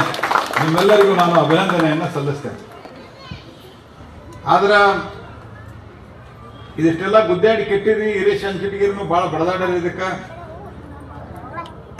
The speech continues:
ನಮ್ಮ ಅಮೃತ್ ದೇಸಾಯಿನೂ ಸಾಥ್ ಕೊಟ್ಟಾರೆ, ಯಾಕಂದ್ರೆ ಅವಾಗ ಅವ್ರು ಎಮ್ ಎಲ್ ಎ ಇದ್ರು. ಆದ್ರೆ ಇದು ಸರಿಯಾಗಿ ಚೆನ್ನಾಗಿ ಉಪಯೋಗ ಆಗಬೇಕು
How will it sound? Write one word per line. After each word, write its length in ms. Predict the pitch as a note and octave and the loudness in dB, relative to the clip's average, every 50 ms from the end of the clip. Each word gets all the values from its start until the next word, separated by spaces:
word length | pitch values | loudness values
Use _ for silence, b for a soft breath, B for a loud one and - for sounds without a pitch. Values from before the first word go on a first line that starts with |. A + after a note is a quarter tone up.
| - - - - - - - - - - - - - - - - - - - | -18 -20 -20 -20 -20 -20 -20 -20 -20 -18 -18 -18 -18 -18 -18 -18 -14 -10 -6
ನಮ್ಮ 220 | - D#3 D#3+ D#3+ D3 | -2 0 2 2 2
ಅಮೃತ್ 300 | D3+ E3+ F3+ E3 D#3 E3+ | 2 0 -2 -2 0 0
ದೇಸಾಯಿನೂ 440 | F3 D#3 - F#3 F3+ F#3+ F#3 F3 | 0 0 0 -4 -4 -4 -6 -6
ಸಾಥ್ 280 | C#3 - F3+ F3+ F3 - | -4 -2 -2 -2 -2 -2
ಕೊಟ್ಟಾರೆ, 300 | F3 D#3+ - F3 F3 F3 | -4 -4 -2 -2 -2 -2
ಯಾಕಂದ್ರೆ 340 | E3 D#3+ E3 E3 E3 E3 D#3+ | -2 -2 -4 -4 -2 -2 0
ಅವಾಗ 220 | D#3 D#3+ D#3+ D3 | 0 0 -2 -2
ಅವ್ರು 200 | D3 D#3+ E3 E3 | -2 -2 -2 -2
ಎಮ್ 160 | D#3 D#3+ E3+ | -2 -2 -2
ಎಲ್ 120 | E3+ E3+ E3+ | -2 0 0
ಎ 80 | E3+ | 0
ಇದ್ರು. 240 | D#3+ D#3 D#3 E3+ F3+ F3 - - - - - - - - - - - - - - - - - - - - - - - - - - - - - - - - - - - - - - | 0 -2 -2 -4 -6 -6 -8 -12 -14 -14 -14 -16 -18 -20 -20 -20 -20 -20 -20 -20 -20 -20 -20 -20 -20 -20 -20 -20 -20 -20 -20 -18 -18 -16 -16 -18 -18 -20 -20 -20 -20 -12 -4 0
ಆದ್ರೆ 320 | F3 F#3+ G#3 G#3+ G#3+ G3+ - - - - - - - - - - - - - - - - - - - - - - - - - - - - - - - - - - - - - - - | 0 2 4 4 4 6 4 4 2 0 -4 -10 -14 -18 -18 -20 -20 -20 -20 -20 -20 -20 -20 -20 -20 -20 -20 -20 -20 -20 -20 -20 -20 -18 -18 -18 -18 -20 -20 -20 -20 -20 -16 -10 -4
ಇದು 140 | F#3+ A3 G#3 | 0 0 2
ಸರಿಯಾಗಿ 500 | - F3 F3 F#3+ G#3+ A3 A3+ A3+ A3+ A3+ | 2 2 2 4 6 6 6 4 4 -2
ಚೆನ್ನಾಗಿ 480 | A#3 - F#3 G3 G#3 A3 A3 A3 A3 G#3 | -4 -4 -4 -2 0 0 0 2 2 2
ಉಪಯೋಗ 380 | F3+ - - G3+ A3 G#3+ G#3 | 2 2 2 2 2 4 4
ಆಗಬೇಕು 800 | G3 G3 F#3+ - G3 G3 - G3 G3+ G3+ G3+ G3+ - - - - | 2 0 0 -2 -6 -4 -2 0 2 2 2 2 0 -4 -12 -14